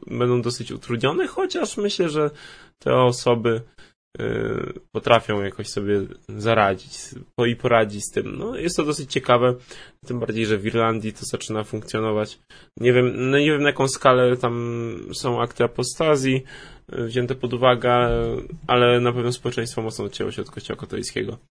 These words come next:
O czym też, y, was odsyłam do pisu, bo tam będzie, e, link do reportażu odnośnie, mm,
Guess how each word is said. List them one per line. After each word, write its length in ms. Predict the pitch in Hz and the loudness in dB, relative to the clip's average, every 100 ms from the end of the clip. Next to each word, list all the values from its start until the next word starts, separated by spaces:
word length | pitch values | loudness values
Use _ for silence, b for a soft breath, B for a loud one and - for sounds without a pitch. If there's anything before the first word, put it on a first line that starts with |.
| - B B B B | -18 B B B B
O 160 | 113 104 | -8 -6
czym 200 | 113 110 | -6 -4
też, 300 | 110 - - | -4 -4 -4
y, 240 | 107 104 | -2 0
was 220 | 104 - | -2 -6
odsyłam 280 | - - 120 | -6 -4 0
do 80 | 135 | 0
pisu, 340 | 175 156 156 | -2 0 0
bo 440 | 131 127 123 120 113 | 2 2 4 4 2
tam 360 | - 107 107 104 | -2 -4 -4 -4
będzie, 380 | 98 95 92 58 | -4 0 0 0
e, 200 | - - - - | -4 -8 -16 -8
link 240 | 107 104 | -4 -2
do 180 | - 101 | 0 2
reportażu 600 | 101 - 107 104 101 98 | 0 -2 0 2 2 0
odnośnie, 520 | 95 95 95 - 98 - B B B _ | -4 -4 -8 -10 -12 -14 B B B _
mm, 460 | - 101 98 98 98 | -10 -6 -6 -4 -6